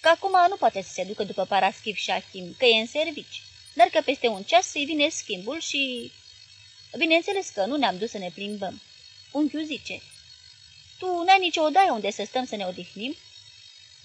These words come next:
Nea Nilă, tot așa, pe gânduri, zice: "Ba am."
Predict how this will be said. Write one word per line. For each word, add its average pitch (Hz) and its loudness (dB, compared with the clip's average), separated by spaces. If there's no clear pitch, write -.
Nea 339 4
Nilă, 262 4
tot 381 -4
așa, - 0
pe 220 0
gânduri, 269 -6
zice: 190 -6
"Ba 339 2
am." 208 -8